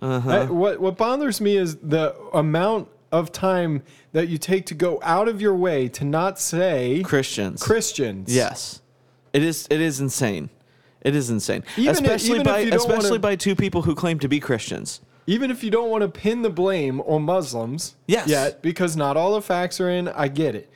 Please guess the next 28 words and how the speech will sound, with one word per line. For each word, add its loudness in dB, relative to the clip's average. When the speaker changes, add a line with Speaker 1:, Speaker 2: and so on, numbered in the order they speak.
Speaker 2:
We -4
don't 2
know 0
exactly 0
what 0
the -2
situation -4
is -4
on 0
the -6
ground. -6
We -6
don't -4
know 0
what 0
went -2
into -4
the -6
planning -4
phase -4
of -6
this -8
or -6
who's -2
behind -4
it. -10
Great. 0
But 2